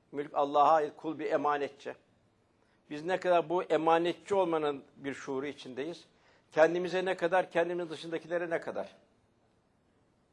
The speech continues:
Mevsimine geliyoruz, hac ibadeti, o da bambaşka bir hadise.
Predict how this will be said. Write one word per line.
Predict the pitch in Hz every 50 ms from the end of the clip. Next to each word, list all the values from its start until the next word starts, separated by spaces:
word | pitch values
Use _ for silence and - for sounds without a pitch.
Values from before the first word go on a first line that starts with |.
| _ _ _ _ _ _ _ _ _ _ _ _ _ _ _ _ _ _ _ _ _ _ _ _ _ _ _ _ _ _ _ _ _ _ _ _ _ _ _ _ _ _ _ _ _ _ _ _
Mevsimine | - 127 151 160 151 - - 165 170 180 185 185
geliyoruz, | 170 175 180 170 170 175 175 180 185 202 180 - -
hac | 175 175 175 -
ibadeti, | 190 156 143 160 156 151 143 156 147 - 196
o | 185 170
da | 160 160 139
bambaşka | 160 147 143 127 104 - - - 117
bir | 101 98
hadise. | 104 110 104 - - - -